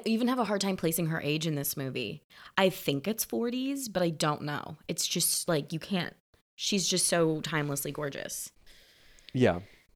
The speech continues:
Speaker 1: Ah, so, okay, so she's on the bus, gay and away. They make the announcement, and
Speaker 2: Yeah.
Speaker 1: she does get a couple days on this tour, I think.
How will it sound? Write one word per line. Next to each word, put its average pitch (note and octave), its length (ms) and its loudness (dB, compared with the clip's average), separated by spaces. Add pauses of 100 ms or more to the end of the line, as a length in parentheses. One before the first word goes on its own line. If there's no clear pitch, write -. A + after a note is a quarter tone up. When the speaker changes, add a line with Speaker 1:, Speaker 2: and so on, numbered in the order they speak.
(600)
Speaker 1:
Ah, D4 260 4
so, A#3+ 280 8
okay, G#3+ 180 4
so F3+ 100 0
she's F3+ 140 0
on F#3+ 100 4
the C#4 60 2
bus, F#3 260 2
gay F#3 120 2
and F3+ 80 2
away. D#3 180 2
They D#3+ 100 0
make E3 220 0
the G#3 100 0
announcement, D3 720 -2 (160)
and D#3+ 600 -2
Speaker 2:
Yeah. F#2 240 2 (320)
Speaker 1:
she C4+ 240 4
does G#4 240 2
get A#4 120 -2
a F#4+ 60 -4
couple E4 240 -2
days B3 220 4
on G3 100 4
this F3 140 2
tour, C#3+ 360 0
I D3 40 -6
think. - 500 -8